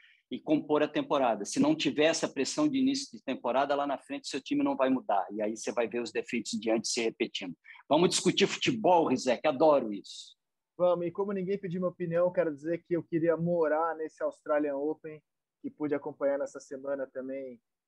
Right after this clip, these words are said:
Speaker 2: aqui de reclusão na minha casa. Cara, jogos espetaculares. É, como foi bom ver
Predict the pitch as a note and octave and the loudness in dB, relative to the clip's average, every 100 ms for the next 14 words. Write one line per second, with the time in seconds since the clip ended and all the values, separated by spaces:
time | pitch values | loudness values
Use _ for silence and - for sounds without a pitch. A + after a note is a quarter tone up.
0 | _ - A#2+ - C3+ B2+ B2+ C3+ - C3 | _ -16 -14 -6 -6 -4 -6 -6 -4 -6
1 | A#2 C3+ C3+ C3+ B2+ - C3 D3 C#3+ C#3 | -4 -4 -4 -6 -8 -4 0 0 -2 -6
2 | C#3 C3 B2+ C#3+ C#3+ C#3 C3 C3 - C3+ | -4 -2 -2 -2 -2 -2 -10 -12 -12 -8
3 | - D3+ - C3+ B2+ C#3 C#3 C#3 _ - | -4 -4 -4 -6 -2 -2 -2 -8 _ -20
4 | _ _ _ _ _ _ - B2+ C3 B2+ | _ _ _ _ _ _ -6 0 0 0
5 | D#3+ F3+ F3 F3 C#3 E3 E3 C3+ A2+ D3 | -2 -2 0 0 2 2 2 0 -4 -2
6 | D3 B2+ | 0 -2